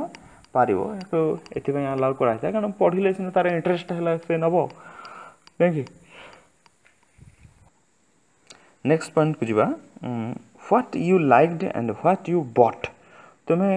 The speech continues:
ସେଠାରେ କ'ଣ ପସନ୍ଦ କଲ, ତୁମକୁ କେଉଁ ଜିନିଷ ଭଲ ଲାଗିଲା ଏବଂ ତୁମେ କ'ଣ କିଣିଲ। ବହି ଦୋକାନକୁ ଯାଇଛ,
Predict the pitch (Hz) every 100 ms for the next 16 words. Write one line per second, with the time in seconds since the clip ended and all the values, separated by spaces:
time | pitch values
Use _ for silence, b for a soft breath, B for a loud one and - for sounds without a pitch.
0 | 190 - 165 180 - 165 180 156 151 -
1 | 175 175 180 165 156 - 147 156 156 156
2 | 131 113 117 139 185 165 - B B B
3 | - 180 202 196 196 196 180 190 165 170
4 | 170 165 123 113 123 131 131 131 135